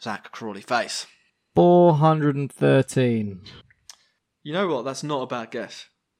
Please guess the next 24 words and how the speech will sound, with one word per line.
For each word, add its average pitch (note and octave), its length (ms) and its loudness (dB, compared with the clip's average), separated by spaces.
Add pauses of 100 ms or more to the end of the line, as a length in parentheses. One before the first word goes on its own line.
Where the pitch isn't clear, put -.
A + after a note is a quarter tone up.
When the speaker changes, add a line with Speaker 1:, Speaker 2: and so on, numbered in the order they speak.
(120)
Speaker 1:
That, C#3+ 280 -2 (400)
that D#3 200 -2
threatened C#3+ 760 -6 (160)
the A#2+ 80 -16
right A2+ 220 -6
answer. G#2+ 480 -12 (480)
Um, A2+ 600 -8 (500)
three G3+ 240 0
hundred F#3 260 -2
ninety-three D3 840 -4
is B2+ 140 -12
correct. B2+ 420 -8
So, C3+ 120 -12
Max, D3 300 -8
that E3 140 -6
means E3 220 -6
you D#3+ 80 -8
get C#3+ 320 -2 (220)
to C3 120 -8
eleven. C3+ 640 -4 (320)
Ross, G3+ 520 0 (460)
you're F3 180 -2
the E3+ 80 -2
winner D3 400 -2